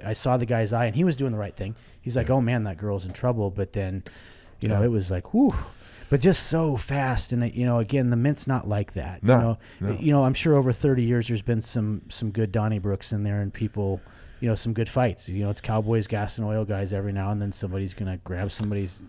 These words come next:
Speaker 1: you know, girl's butt or say the wrong thing to somebody. Or, like you said, guys that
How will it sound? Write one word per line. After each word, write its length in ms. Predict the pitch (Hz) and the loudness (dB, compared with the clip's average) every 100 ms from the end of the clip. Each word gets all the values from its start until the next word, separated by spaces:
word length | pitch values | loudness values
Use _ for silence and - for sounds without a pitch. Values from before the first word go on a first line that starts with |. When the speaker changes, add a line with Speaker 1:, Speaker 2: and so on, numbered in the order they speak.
| - | -12
Speaker 1:
you 100 | 127 | -4
know, 140 | 110 104 - - - - | -2 -4 -8 -20 -20 -2
girl's 300 | 127 123 98 | 2 2 2
butt 280 | 107 127 | 4 4
or 80 | 135 | 4
say 240 | 104 131 120 | 2 0 2
the 100 | 120 | 2
wrong 220 | 117 117 | 2 2
thing 200 | - 123 | 0 0
to 60 | 120 | 0
somebody. 440 | - 113 110 131 | -2 -2 0 2
Or, 220 | 147 143 - - - | 4 4 0 -12 -2
like 180 | 123 127 | 0 0
you 60 | |
said, 300 | 113 143 123 | 2 2 4
guys 300 | 113 110 113 | 4 4 2
that 180 | - 113 | 0 -2